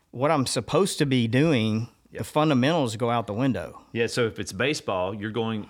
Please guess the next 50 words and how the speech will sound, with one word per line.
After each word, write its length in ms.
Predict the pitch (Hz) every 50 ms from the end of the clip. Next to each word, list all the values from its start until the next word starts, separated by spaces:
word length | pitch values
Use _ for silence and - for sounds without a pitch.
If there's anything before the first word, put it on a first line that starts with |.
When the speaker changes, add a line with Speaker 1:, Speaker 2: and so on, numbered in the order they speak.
| - -
Speaker 2:
up 260 | 117 117 120 - -
to 100 | - -
bat 600 | 98 87 95 104 101 104 101 98 104 - - - _ _ _ - - -
trying 340 | - 131 117 110 104 101 101
not 180 | 110 107 104
to 80 | - -
strike 360 | - - - 104 98 95 -
out 280 | 110 113 110 98 - -
rather 220 | 98 92 90 87
than 200 | 80 90 87 85 85
trying 260 | - 92 87 87 82
to 80 | 76
hit 120 | - 95 -
the 40 | -
ball. 400 | 78 95 98 95 - - _ _ _ -
Speaker 1:
That's 180 | 101 98 - -
exactly 240 | 110 107 98 101
Speaker 2:
You're 80 | 123 117
Speaker 1:
right. 60 | 104 101
Speaker 2:
scared 300 | 101 101 - 113 107 104
of 120 | 98 85 - -
striking 420 | - - - 123 98 95 - 101
out 240 | 117 120 95 80 85
'cause 260 | - - - - - -
Speaker 1:
Right. 240 | - 110 104 98 - - _ _ _ _ _
Yeah. 220 | - 120 104 90 - -
Or, 280 | 131 127 123 117 117 -
"I'm 160 | 120 120 113
gonna 160 | 113 110 104
crush 320 | - - 135 123 104 -
this 180 | - - 95 -
ball," 400 | - - 98 101 87 - - - - - _ _ _ _ _ _ _
you 80 | - 117
know, 140 | 113 107 107
instead 300 | 110 110 - - 127 110
of 60 | 110
paying 180 | - 120 110 107
attention 340 | 101 - 117 104 - 117 101
to 80 | 110
the 140 | 101 101 101
pitch, 360 | - - 139 123 104 - - - - - - - _
which, 200 | - 120 - -
you 60 | 143
know, 160 | 127 117 113
which, 320 | 110 120 113 - - - - _ _ _ _ _ _ _ _ _ _ _ _ _
great 220 | - 135 131 131
example, 560 | 127 123 117 113 123 117 117 107 - - 82 -
right, 360 | - 110 117 120 120 117 -
is, 320 | - - 120 110 104 - -
um, 480 | 117 120 113 110 104 101 95 107 -